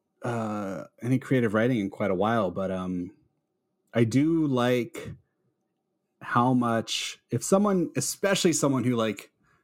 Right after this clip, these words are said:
doesn't see themselves as a poet, and you're trying to ask them to write a poem, I think one of the things that, like, kinda boggles people's minds is the, like, "I want you to think associatively."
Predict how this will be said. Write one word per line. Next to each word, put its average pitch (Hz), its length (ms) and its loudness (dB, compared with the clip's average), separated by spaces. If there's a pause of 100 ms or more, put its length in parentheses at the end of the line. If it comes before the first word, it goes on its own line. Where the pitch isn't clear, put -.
(240)
doesn't 120 480 0
see 127 200 2
themselves 110 480 0
as 95 60 -4
a 98 60 -2
poet, 87 400 -6 (840)
and 101 280 0
you're 98 120 -2
trying 117 420 0
to 110 60 0
ask 104 320 -4
them 110 120 -2
to 101 120 -8
write 95 160 -2
a 92 40 -6
poem, 85 500 -8 (540)
I 113 60 -2
think 113 160 2
one 110 240 2
of 131 60 2
the 117 80 -2
things 117 300 0
that, 95 160 -2
like, 95 380 -8
kinda 120 440 0
boggles 101 400 0
people's 101 360 -4
minds 95 500 -2
is 101 260 -4
the, 104 100 -4
like, 90 480 -6 (160)
"I 101 100 -6
want 101 240 -2
you 110 100 -2
to 98 60 -2
think 104 200 -2
associatively." 131 800 -2